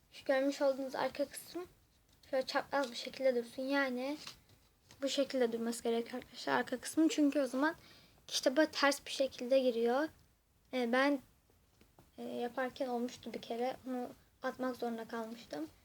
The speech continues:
E, o yüzden siz de dikkat edin yapıştırırken. Yapıştırırken bunları şöyle mumların şöyle ön kısmına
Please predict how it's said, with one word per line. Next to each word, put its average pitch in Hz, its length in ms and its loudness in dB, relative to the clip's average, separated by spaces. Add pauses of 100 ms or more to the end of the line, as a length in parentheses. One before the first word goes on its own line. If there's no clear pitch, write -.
(800)
E, 226 280 -4
o 262 100 2
yüzden 262 300 4
siz 247 220 -6
de 262 100 2
dikkat 254 320 -2
edin 269 360 -2 (680)
yapıştırırken. 247 880 -6 (840)
Yapıştırırken 294 680 0
bunları 277 280 0
şöyle 302 260 2
mumların 285 580 2 (680)
şöyle - 240 -10
ön 294 160 6
kısmına 277 640 -4